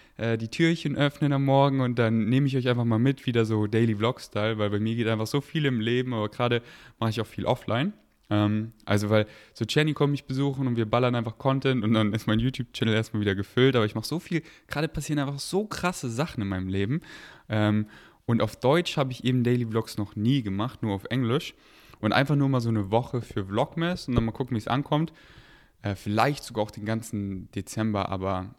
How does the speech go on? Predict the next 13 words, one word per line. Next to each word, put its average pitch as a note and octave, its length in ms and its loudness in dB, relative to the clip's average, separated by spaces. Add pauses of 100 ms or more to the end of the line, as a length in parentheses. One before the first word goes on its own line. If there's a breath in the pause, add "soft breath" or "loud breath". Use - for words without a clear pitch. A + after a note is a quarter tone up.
ich, - 200 -12 (120)
ich - 120 -14
glaube F#2+ 260 -4
eher F#2+ 160 -4
nicht. A2+ 280 -4
Mal G2 60 -6
gucken, G#2+ 360 -6
weil F#2 80 -2
ich F#2+ 100 -8
find's G#2 220 -6
eigentlich F#2+ 340 -8 (480 soft breath)
entspannter, G2 500 -6
so F#2+ 320 -2